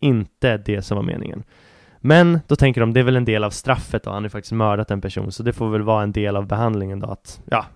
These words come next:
han kan aldrig mer lyssna på Beethoven, men det spelar ingen roll.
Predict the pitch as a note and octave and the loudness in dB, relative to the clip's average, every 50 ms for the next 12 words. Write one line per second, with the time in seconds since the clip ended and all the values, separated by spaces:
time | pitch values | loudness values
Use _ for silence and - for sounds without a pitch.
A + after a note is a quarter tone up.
0 | _ _ _ - - B2 A#2 A#2 A2+ A2 G#2 G2+ G2+ G2+ G2 G2+ F#2+ - G#2 - | _ _ _ -6 -6 -4 -2 -2 -2 -2 0 -2 -2 -2 -2 -2 -4 -6 -4 -6
1 | G2+ F#2+ G2+ G2 F#2+ - A2+ G2+ G2 G2 G2 G2+ G#2+ G#2 G#2 G#2 - - G#2+ G#2+ | -4 -2 -2 -4 -2 0 -2 -2 -2 -2 -6 -6 -6 -6 -6 -8 -6 -6 -6 -4
2 | G#2 G#2+ - - - | -4 -6 -6 -8 -8